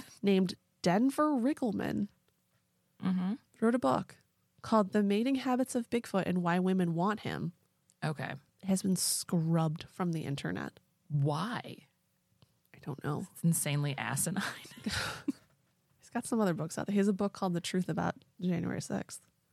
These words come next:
Speaker 1: Really?
Speaker 2: I don't know. I
Speaker 1: That
Speaker 2: didn't, I
Speaker 1: one
Speaker 2: never
Speaker 1: hasn't
Speaker 2: read
Speaker 1: been
Speaker 2: it.
Speaker 1: scrubbed, but this one is.
Speaker 2: So I was hoping to read a quote from that book,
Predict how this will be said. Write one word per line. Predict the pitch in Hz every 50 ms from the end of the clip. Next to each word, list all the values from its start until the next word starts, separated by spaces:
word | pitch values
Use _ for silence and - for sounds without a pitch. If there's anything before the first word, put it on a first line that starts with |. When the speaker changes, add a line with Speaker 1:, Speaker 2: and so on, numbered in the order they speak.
| _ _ - -
Speaker 1:
Really? | 160 160 165 175 180 208 240 220 175 135 - - -
Speaker 2:
I | - 185 190
don't | 202 208
know. | 220 214 180 165 180 - _ _ _ -
I | 175 180
Speaker 1:
That | 160 156 190
Speaker 2:
didn't, | 185
I | 175 -
Speaker 1:
one | 220 214
Speaker 2:
never | 226 226 226
Speaker 1:
hasn't | 220 208 196
Speaker 2:
read | 170 160
Speaker 1:
been | - 254
Speaker 2:
it. | 240
Speaker 1:
scrubbed, | - - - 269 302 330 254 - -
but | 185 175 175 - -
this | - - - - -
one | - - - - - - - - - _ _ _
is. | - - - - - - - - - - - -
Speaker 2:
So | - - - 220
I | 214
was | 214 226 226 -
hoping | - 277 262 262 - 277 277 277 277
to | 262 - 294 254
read | 208 185 180 185 180 175 170 180
a | -
quote | - - - 180 170 - -
from | - 175 170
that | 156 151 - -
book, | - - - 196 - -